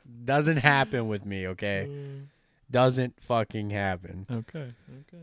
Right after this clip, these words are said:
Speaker 1: Somebody else put a question up on the thing yet? No, this is why I probably should have asked TikTok <laughs>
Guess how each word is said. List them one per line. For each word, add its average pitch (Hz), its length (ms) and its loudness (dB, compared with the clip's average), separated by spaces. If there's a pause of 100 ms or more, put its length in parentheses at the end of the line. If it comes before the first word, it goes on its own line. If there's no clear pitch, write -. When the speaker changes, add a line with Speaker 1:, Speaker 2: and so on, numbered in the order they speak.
Speaker 1:
Somebody 104 400 -8
else 104 360 -12
put - 140 -12
a 101 60 -14
question 113 520 -14
up - 200 -16
on 110 160 -10
the 107 180 -10 (100)
thing 120 200 -12
yet? 117 320 -10
No, 110 420 -8
this 104 240 -12
is 98 140 -12
why 98 160 -8
I 95 40 -8
probably 98 460 -12
should 101 260 -12
have 95 360 -12 (720)
asked - 680 -12 (840)
TikTok 98 500 -12 (340)
<laughs> - 960 -14